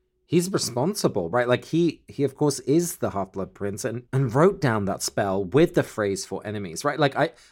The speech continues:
I think maybe that's part of the tenderness in his care for Draco is his own sense of responsibility. He's a channel through which this violence has happened.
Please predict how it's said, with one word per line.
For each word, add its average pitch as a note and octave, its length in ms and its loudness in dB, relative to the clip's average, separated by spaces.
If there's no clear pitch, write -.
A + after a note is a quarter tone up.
I C#3+ 60 2
think F#3+ 240 0
maybe D#3 300 4
that's C3 260 2
part C#3+ 380 2
of A#2 140 -2
the B2 100 2
tenderness B2+ 800 -2
in A#2+ 180 -2
his G2+ 260 -4
care A2 320 -4
for G#2 140 -8
Draco G#2 680 -4
is C3 320 2
his G#2+ 280 -4
own C3 200 2
sense B2 240 -4
of - 120 -8
responsibility. G2+ 1000 -6
He's F3+ 280 2
a D#3 40 2
channel C3+ 380 0
through A2+ 240 -2
which G#2 200 0
this G2+ 140 -6
violence G2 420 -4
has F2 120 -8
happened. - 500 -12